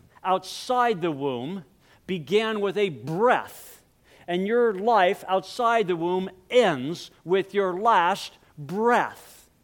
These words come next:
And you cannot live as a Christian without the first breath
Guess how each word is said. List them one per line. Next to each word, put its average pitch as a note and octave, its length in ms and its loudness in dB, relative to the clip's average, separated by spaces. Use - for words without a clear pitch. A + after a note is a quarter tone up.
And F#3 200 -6
you B3 100 -2
cannot G#3 500 0
live F#3 640 0
as E3+ 220 -4
a D#3 80 -4
Christian - 880 -12
without G3 360 2
the F3 100 -4
first G#3+ 420 -2
breath D3+ 920 -2